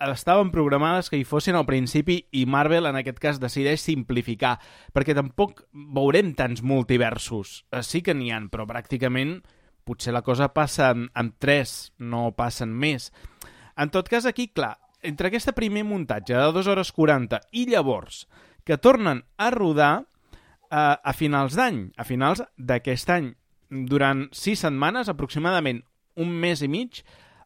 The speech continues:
a Los Angeles. Que dius, "Home, ja són unes dates molt ajustades", quan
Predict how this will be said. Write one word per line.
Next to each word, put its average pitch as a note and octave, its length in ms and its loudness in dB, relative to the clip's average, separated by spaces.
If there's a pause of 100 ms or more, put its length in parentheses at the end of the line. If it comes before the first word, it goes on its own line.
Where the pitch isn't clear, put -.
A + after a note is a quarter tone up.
(100)
a C#3 80 2
Los C3 180 4
Angeles. G#2+ 680 -2 (420)
Que C3 140 0
dius, B2+ 160 2
"Home, E3+ 240 2
ja A#2+ 160 -2
són D3+ 240 -2
unes D#3 180 2
dates D3+ 320 2
molt D3+ 300 4
ajustades", D#3 680 2
quan C#3+ 400 4